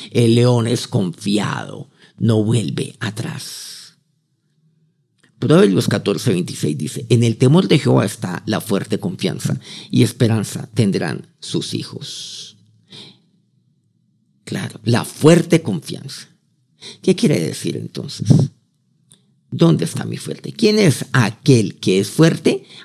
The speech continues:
Aquel que confía. ¿En quién?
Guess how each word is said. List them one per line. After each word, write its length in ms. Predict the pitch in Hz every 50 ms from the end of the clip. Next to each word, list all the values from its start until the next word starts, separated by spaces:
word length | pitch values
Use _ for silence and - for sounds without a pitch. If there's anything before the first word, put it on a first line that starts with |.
| - -
Aquel 460 | 110 90 - - - 87 - - -
que 120 | - -
confía. 640 | - - - - - - - - - - - - _ _ _ _ _ _ _ _ _ _ _ _ _ _ _ _ _ _ _ _ _ _ _ _ _ _ _ - 123
¿En 140 | 117 107
quién? 420 | 101 - - 143 101 - - -